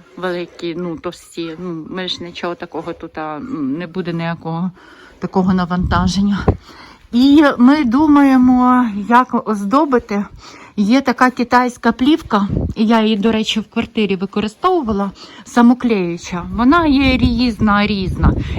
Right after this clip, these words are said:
Є під цеглу, під, м, е, це,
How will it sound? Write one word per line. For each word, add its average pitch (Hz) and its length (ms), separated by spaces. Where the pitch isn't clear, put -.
Є 302 120
під - 360
цеглу, 247 540
під, - 220
м, 233 520
е, 214 500
це, 185 320